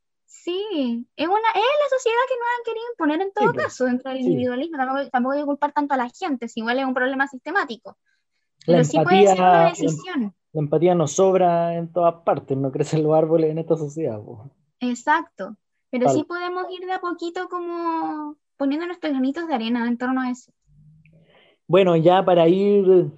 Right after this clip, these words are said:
Speaker 2: dando un, un cierre ya, hemos conversado bastante, es un tema, todos los temas que <laughs> tenemos en nuestro podcast son como para hablarlo por tres horas, solamente, como siempre decimos, ponemos el temita ahí, la semilla, para que se empiece a hablar, para que se empiece a reflexionar.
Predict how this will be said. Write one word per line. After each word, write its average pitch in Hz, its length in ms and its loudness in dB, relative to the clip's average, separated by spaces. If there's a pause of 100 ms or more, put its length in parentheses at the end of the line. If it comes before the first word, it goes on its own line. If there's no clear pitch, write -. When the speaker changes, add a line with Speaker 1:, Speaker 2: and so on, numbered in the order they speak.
(160)
Speaker 2:
dando 165 520 2
un, 156 500 0
un 147 120 -2
cierre 208 600 4
ya, 208 340 2
hemos 170 400 -6
conversado 160 460 -2
bastante, 175 640 -2
es 190 60 2
un 180 180 0
tema, 202 260 0 (240)
todos 254 260 4
los 208 200 0
temas 220 340 2
que - 280 -6
<laughs> - 0 -
tenemos 208 300 -2
en 202 80 -4
nuestro 208 300 0
podcast 208 420 0
son 190 140 -2
como 196 200 4
para 170 100 6
hablarlo 202 280 4
por 170 220 2
tres 196 220 2
horas, 185 360 2
solamente, 170 600 0
como 156 160 -4
siempre 160 280 -2
decimos, 185 440 -2 (360)
ponemos 175 360 4
el 156 160 2
temita 180 340 2
ahí, 185 220 2
la 175 160 0
semilla, 202 560 0
para 165 240 -2
que 156 80 -12
se 151 100 -14
empiece 220 460 -6
a - 20 -2
hablar, 202 300 -8
para 180 180 -10
que 170 80 -12
se 165 100 -14
empiece 180 320 -8
a 208 60 -6
reflexionar. 190 600 -10